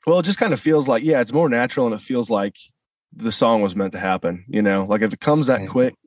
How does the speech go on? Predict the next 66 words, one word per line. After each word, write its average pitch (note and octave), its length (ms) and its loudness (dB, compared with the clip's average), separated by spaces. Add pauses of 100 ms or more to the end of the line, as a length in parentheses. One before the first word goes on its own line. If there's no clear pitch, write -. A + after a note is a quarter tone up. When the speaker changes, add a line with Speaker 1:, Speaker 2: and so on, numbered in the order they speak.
(120)
Speaker 1:
it A2+ 60 -10
feels A#2 280 2
like G#2 160 0
you A2+ 120 2
were G#2 100 0
supposed G#2 340 -4
to F#2+ 60 -8
do F#2+ 220 -2
it, F2 160 -4
you G#2 140 -2
know? G2+ 220 2
And, F#2+ 220 0
and G2+ 120 0
when G2+ 100 2
you - 100 -10
Speaker 2:
Yes. - 100 -14
Speaker 1:
feel G#2+ 120 2
that G2 200 0
way, G2+ 560 0
it's - 180 -8
like, F#2+ 240 0 (200)
"Yeah, C3 220 0
I - 20 4
think D#3 180 0
there's C#3+ 180 0
Speaker 2:
<laughs> C3+ 40 -4
Speaker 1:
something B2+ 380 0
here," F#2+ 220 -4
you G#2 120 0
know? G2+ 260 2 (720)
Speaker 2:
Yeah. A2 100 -2 (340)
It's G#2+ 120 -6
almost C3 260 2
like A#2+ 120 2
you A#2+ 120 2
were A2+ 140 4
a G2+ 80 2
vessel G#2 460 0
to, F#2 240 -2 (100)
to G2+ 80 0
let G2 240 -2
the - 60 -18
song G2+ 300 0
<laughs> A#2+ 120 -2
into C#3+ 160 -4
the C3 260 -2
world. F#2+ 200 -6
Speaker 1:
It - 240 0
is. D#3 220 2
It, F#3 140 -2
it, D#3 200 2
it D#3 120 2
does D#3 160 2
Speaker 2:
Yeah. G#2 80 -2
Speaker 1:
feel D3 160 2
that - 80 -10
way G2+ 160 -2
sometimes. G2 440 -4
You A2+ 80 0
know, G#2+ 140 2
it's G#2+ 120 -2
like G#2+ 160 0
those, A2 300 -2
they A#2 140 -2
say, A#2+ 200 2
like, G#2+ 200 0